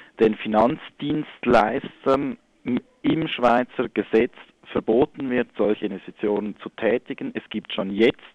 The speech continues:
ein Verbot für die direkte und indirekte Finanzierung von, äh, international geächteten Waffen im Schweizer Gesetz. Dieses Gesetz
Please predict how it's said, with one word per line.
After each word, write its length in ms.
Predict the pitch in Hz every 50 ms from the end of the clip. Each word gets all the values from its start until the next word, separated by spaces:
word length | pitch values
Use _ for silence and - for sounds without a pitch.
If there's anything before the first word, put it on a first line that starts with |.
| - -
ein 200 | - 101 101 92
Verbot 460 | - - 104 - 117 113 127 - - -
für 100 | 120 95
die 160 | - 98 85
direkte 560 | - - 127 - 139 131 - - - - 104
und 160 | 95 - - -
indirekte 640 | 139 151 170 156 143 135 113 113 110 - - 113
Finanzierung 760 | 107 - 107 101 98 95 - - - 117 127 120 123 113 107 - - - -
von, 360 | 120 113 117 110 107 95 82 - - - - - - - - - - -
äh, 220 | - 101 98 - - -
international 640 | - 147 - - 123 117 110 113 - 113 101 98 92
geächteten 720 | - - - 104 101 - - - 98 - - 101 95 87
Waffen 460 | - - - - - - 156 143 135 -
im 120 | 135 131
Schweizer 540 | - - 120 113 117 123 - - - 127 - - - - - - - _
Gesetz. 400 | - 117 - - 120 120 120 - - - - -
Dieses 380 | - 151 156 156 - 135 117 - - - -
Gesetz 300 | - 107 - 107 104 -